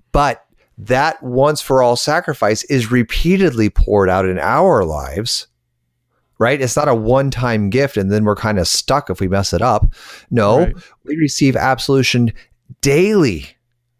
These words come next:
Speaker 1: because of Christ's death and resurrection. We receive the promises of God's grace daily, right?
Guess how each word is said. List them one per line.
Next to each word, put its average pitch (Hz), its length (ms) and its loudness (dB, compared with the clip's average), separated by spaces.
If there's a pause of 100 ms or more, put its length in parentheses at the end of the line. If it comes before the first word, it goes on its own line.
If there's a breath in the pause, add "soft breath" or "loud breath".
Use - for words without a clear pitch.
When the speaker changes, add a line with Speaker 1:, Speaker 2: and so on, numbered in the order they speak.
Speaker 1:
because 113 380 0
of 101 120 -2
Christ's 95 340 0
death 92 200 -2
and 92 100 -2
resurrection. 80 540 -4 (340 loud breath)
We 131 120 4
receive 156 380 2
the 143 100 0
promises 135 540 0
of 117 100 -2
God's 120 300 -2
grace 117 380 -2
daily, 113 760 0 (240)
right? 110 320 0